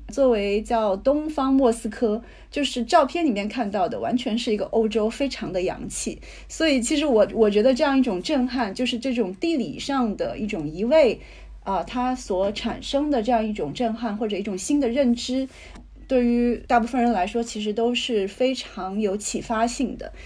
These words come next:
那么接下来呢，我就把今天最后的一个比较宏观的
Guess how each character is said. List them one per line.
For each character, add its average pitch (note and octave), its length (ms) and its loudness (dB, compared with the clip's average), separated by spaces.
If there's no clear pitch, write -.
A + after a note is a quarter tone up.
那 E4 80 2
么 C#4+ 120 6
接 E4 240 2
下 E4 200 6
来 F3+ 260 4
呢， G#3 200 2
我 F3+ 160 4
就 G#3+ 240 4
把 D#3 320 -4
今 A#3 220 0
天 A#3+ 240 0
最 C4+ 180 4
后 D4 260 2
的 F#3 140 0
一 E3+ 140 -8
个 G#3 160 0
比 F3+ 160 -8
较 E3+ 180 -2
宏 F#3+ 320 -4
观 A#3+ 400 4
的 - 240 0